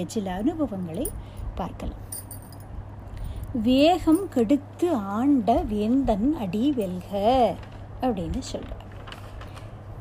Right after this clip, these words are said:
நம்மளுடைய வாழ்க்கையை பார்த்தால் ஐம்புலன்கள்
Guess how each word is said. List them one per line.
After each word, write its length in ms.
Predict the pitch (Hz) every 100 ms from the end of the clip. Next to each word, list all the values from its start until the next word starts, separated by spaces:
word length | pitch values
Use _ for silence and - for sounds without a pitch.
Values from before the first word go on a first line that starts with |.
| 294
நம்மளுடைய 520 | 330 349 254 185 175 160 - - - - - -
வாழ்க்கையை 760 | 208 233 339 392 - 247 196 202 226
பார்த்தால் 760 | 220 170 202 - 220 180 202 381 - - - - - - - - 254
ஐம்புலன்கள் 1080 | 311 427 427 392 - 247 302 320 269 190